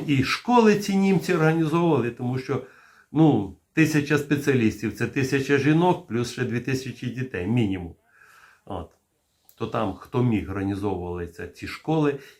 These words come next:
і ці жінки вчили своїх дітей, <clears throat> як в школах, ну, так і жили. От. Коли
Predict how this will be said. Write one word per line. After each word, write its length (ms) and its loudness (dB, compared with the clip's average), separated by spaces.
і 140 -8
ці 200 -6
жінки 380 -2
вчили 360 -6
своїх 340 -8
дітей, 400 -10
<clears throat> 300 -2
як 200 -8
в 40 -18
школах, 480 -6
ну, 300 -2
так 220 -4
і 60 -2
жили. 300 -4
От. 240 -20
Коли 420 4